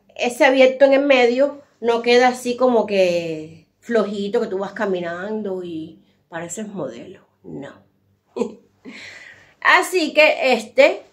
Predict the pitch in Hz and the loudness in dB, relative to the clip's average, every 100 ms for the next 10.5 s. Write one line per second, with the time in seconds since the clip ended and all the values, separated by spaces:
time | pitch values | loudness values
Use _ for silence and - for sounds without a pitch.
0 | _ _ _ _ _ _ _ _ _ _ | _ _ _ _ _ _ _ _ _ _
1 | _ _ _ _ _ - 226 240 156 - | _ _ _ _ _ -4 0 2 0 -6
2 | _ _ _ - 262 202 277 - 202 175 | _ _ _ 0 2 2 0 -4 -4 -4
3 | 170 214 - 185 175 156 170 226 247 339 | -4 -6 -10 -10 -6 -4 -2 -4 -2 2
4 | 285 277 302 - _ - - 226 214 214 | 2 2 -4 -8 _ -20 -2 2 4 4
5 | 269 - - 226 202 190 185 185 233 - | 0 -4 -12 -4 0 2 2 0 -4 -8
6 | - 202 196 269 285 285 339 294 247 269 | -8 -8 -4 2 4 4 0 -2 2 0
7 | - - _ _ _ _ _ _ _ _ | 0 -16 _ _ _ _ _ _ _ _
8 | _ 208 240 247 247 226 208 214 254 247 | _ -2 2 4 4 0 0 -4 -2 -4
9 | 262 254 240 262 - _ 202 190 240 277 | -2 0 0 -2 -8 _ 0 2 6 6
10 | 277 311 302 381 | 8 6 6 2